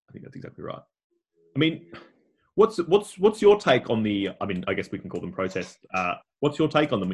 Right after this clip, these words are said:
more broadly? I mean, you've said that you think there is a genuine historical moment, but, I mean,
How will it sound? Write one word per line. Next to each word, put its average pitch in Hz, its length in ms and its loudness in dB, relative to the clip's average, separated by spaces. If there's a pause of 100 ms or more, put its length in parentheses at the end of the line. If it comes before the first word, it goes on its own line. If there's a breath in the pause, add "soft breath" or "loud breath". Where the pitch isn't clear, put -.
more 98 140 0
broadly? 98 400 0
I - 60 -8
mean, 92 260 -4 (120)
you've 104 160 -4
said 104 200 2
that - 180 -4
you 95 120 -4
think 95 180 -8
there 92 120 -2
is 90 180 -8
a 101 60 -2
genuine 95 380 -2
historical 95 460 -4
moment, 98 320 -4
but, 85 140 -6
I 101 60 -6
mean, 92 180 -8